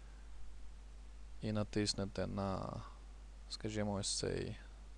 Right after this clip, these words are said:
зелений колір, то буде використовуватись зелений колір для заливки. Якщо натиснете на фіолетовий, буде фіолетовий колір. І, відповідно, якщо виберете ось цей помаранчевий, буде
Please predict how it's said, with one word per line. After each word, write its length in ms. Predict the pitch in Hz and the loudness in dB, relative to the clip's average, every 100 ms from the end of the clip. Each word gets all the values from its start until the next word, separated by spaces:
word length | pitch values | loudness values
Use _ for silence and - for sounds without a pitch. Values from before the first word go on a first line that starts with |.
| - - - | -10 -8 4
зелений 400 | 117 107 98 - | 6 6 4 4
колір, 320 | 131 165 175 - - - - - - - - - - | 4 4 2 -6 -12 -12 -12 -12 -12 -12 -12 -10 2
то 120 | 160 | 4
буде 200 | 127 123 | 8 8
використовуватись 760 | 110 110 104 - 113 110 113 | 8 8 6 8 8 10 8
зелений 360 | 104 104 117 110 | 8 8 8 6
колір 380 | - 104 104 104 | 8 10 10 6
для 320 | 101 101 101 | 2 6 8
заливки. 520 | 104 104 98 95 - - - - - | 8 8 6 2 -2 -4 -6 -8 -4
Якщо 280 | 113 - 117 | 0 4 6
натиснете 560 | 107 110 - 104 98 | 6 4 4 2 2
на 300 | 101 101 92 - - - - - - | 4 4 2 -2 -6 -8 -8 -6 2
фіолетовий, 520 | 101 131 170 175 208 - - - - - - - - - - | 6 8 8 6 4 -2 -10 -10 -10 -10 -10 -10 -10 -10 2
буде 340 | 123 127 135 - - - | 4 6 4 2 -8 2
фіолетовий 500 | 107 95 95 131 156 | 6 6 6 4 2
колір. 340 | - 175 175 - - - - - - - | 4 6 6 2 -8 -10 -10 -10 -10 -4
І, 100 | 151 | 0
відповідно, 600 | 165 - 107 113 117 110 - - - - - - - - - - - - - | 0 2 4 6 6 4 2 -4 -6 -8 -8 -6 -6 -6 -6 -6 -4 -6 -4
якщо 320 | - - - 104 | -2 2 6 6
виберете 380 | 98 98 98 | 6 4 4
ось 200 | 95 - | 2 2
цей 140 | - 98 | 2 2
помаранчевий, 680 | 110 110 147 180 - 170 156 | 4 4 6 4 4 4 6
буде 360 | 117 120 151 | 6 8 6